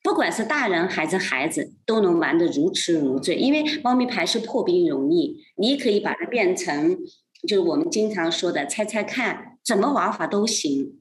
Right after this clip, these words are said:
两岁两岁的玩法，三岁三岁的玩法，所以我非常推动，呃，推荐大家一款作业，就是说玩起来特别简单，不要规则太复杂。然后呢，一玩进去又会特别的感兴趣。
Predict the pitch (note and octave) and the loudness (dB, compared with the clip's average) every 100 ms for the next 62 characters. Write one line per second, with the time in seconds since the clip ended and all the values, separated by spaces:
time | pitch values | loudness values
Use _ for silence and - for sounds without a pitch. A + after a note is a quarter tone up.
0 | _ G#3+ G3+ G3+ D4 A3+ D#3+ - G3+ D#3+ | _ -2 -2 0 0 0 -2 -2 -2 -2
1 | D#3 F#3+ D#3 - G#3+ A3+ F3 - F3+ - | -2 -2 -4 -2 -2 -2 -4 -2 -4 -4
2 | C#3+ C#3 D4+ D#4 D3 - - - C4 C4 | -4 -2 -2 -4 -4 -6 -12 -4 0 2
3 | F3 A#3+ A#3+ A3 F3 G3 F3 F3+ D#3+ - | 2 0 0 0 -2 0 0 0 -2 -6
4 | - - D#3 D3+ - A#3 B3 B3+ G#3 G3 | -12 -6 -4 -2 -2 -2 0 0 0 -2
5 | F3+ D#3+ D#3+ D#3+ G3 - E3 C3+ F#3 D#3 | -2 -2 -2 -2 -4 -4 -4 0 0 0
6 | D#3 F#3 D3+ C#3+ E3+ D#3+ D#3+ - - A3+ | 0 -4 -4 -6 -2 -4 -4 -12 -2 0
7 | B3+ E4 - E3+ D#3+ - C4 A3 F3+ B2 | 2 2 2 -2 -4 -2 -2 0 -2 -4
8 | C3+ D3+ D3 - A#3+ A#3 A3 A3 D3+ D3+ | -6 -6 -4 0 0 2 2 2 -2 -2
9 | A3+ - C#3 D3 B2 C3+ - - G3 C4 | -4 -4 -6 -4 -4 -4 -8 -12 -4 0
10 | D#4+ D#4+ C4+ C4+ - F4 F#4 G3 D#3+ B3 | 2 2 2 0 0 2 4 2 2 2
11 | E4 C4+ A#3+ B3+ A3 A3+ A3 A3+ - - | 4 2 2 2 2 2 2 0 0 2
12 | E4+ C#4+ A#3 F#3+ - F3 D3 D#3+ F3+ F3+ | 2 4 4 4 2 0 2 2 0 0
13 | D3+ D3 G3+ - - D4 G3+ F#3+ - | -2 -2 -4 -2 0 2 2 -2 -4